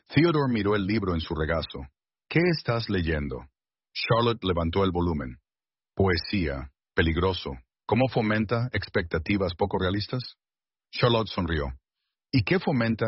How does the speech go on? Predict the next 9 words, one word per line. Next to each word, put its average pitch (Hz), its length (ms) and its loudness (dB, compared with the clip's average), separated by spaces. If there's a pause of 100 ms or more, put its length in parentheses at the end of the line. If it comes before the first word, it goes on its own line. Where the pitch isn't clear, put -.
expectativas 82 680 -2
realistas?" 73 600 -4 (360)
"Los 107 200 4
libros 180 280 2
de 147 100 0
contabilidad 95 720 0
de 87 100 -2
la 82 100 -2
finca." 80 480 -2